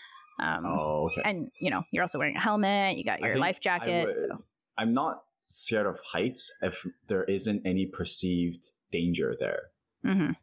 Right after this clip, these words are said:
Speaker 1: Okay.
Speaker 2: So, like, in, in that case, if I've assessed, like,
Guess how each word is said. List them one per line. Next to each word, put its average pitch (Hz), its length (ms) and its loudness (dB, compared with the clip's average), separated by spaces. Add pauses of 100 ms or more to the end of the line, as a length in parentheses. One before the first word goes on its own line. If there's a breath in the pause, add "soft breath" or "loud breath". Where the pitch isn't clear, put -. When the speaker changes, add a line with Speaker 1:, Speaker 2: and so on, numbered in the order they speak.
(920)
Speaker 1:
Okay. - 200 0
Speaker 2:
So, 101 100 2
like, 95 180 2
in, 101 200 2
in 107 80 2
that 104 160 0
case, 92 260 -2
if 92 160 0
I've 92 220 -2
assessed, 95 460 0
like, 80 240 -2